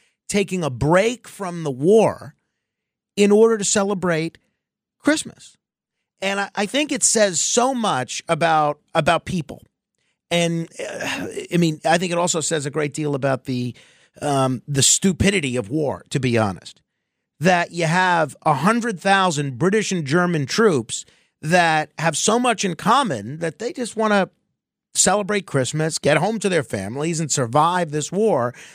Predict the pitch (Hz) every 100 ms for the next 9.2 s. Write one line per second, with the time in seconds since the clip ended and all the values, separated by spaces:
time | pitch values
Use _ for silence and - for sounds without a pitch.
0 | - 175 180 196 - 208 202 175 180 165
1 | 156 - 160 139 131 139 202 262 160 -
2 | - _ _ _ _ _ _ - 180 190
3 | 196 202 196 214 - - 269 277 - -
4 | - _ _ _ _ 151 120 139 208 226
5 | 226 - 202 180 - - 202 240 185 110
6 | 101 - - _ _ _ _ _ - 165
7 | 180 196 202 - 143 117 123 117 131 -
8 | 156 151 151 175 220 202 156 - 113 98
9 | 107